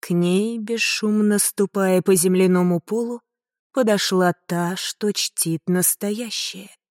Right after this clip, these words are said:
Она села на колченогий стул и протянула костлявые руки к огню. Пламя вспыхнуло и застыло,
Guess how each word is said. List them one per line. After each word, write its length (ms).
Она 360
села 460
на 160
колченогий 760
стул 400
и 260
протянула 640
костлявые 760
руки 320
к 120
огню. 420
Пламя 520
вспыхнуло 760
и 140
застыло, 760